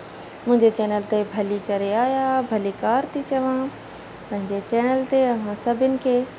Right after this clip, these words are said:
आज की वीडियो है जी, आज का टॉपिक है जी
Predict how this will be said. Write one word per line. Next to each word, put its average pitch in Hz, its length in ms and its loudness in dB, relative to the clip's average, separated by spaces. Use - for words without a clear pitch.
आज 269 260 6
की 285 100 -2
वीडियो 262 400 2
है 247 340 2
जी, 240 420 0
आज 240 200 2
का 226 260 0
टॉपिक 277 480 0
है 254 180 2
जी 247 300 0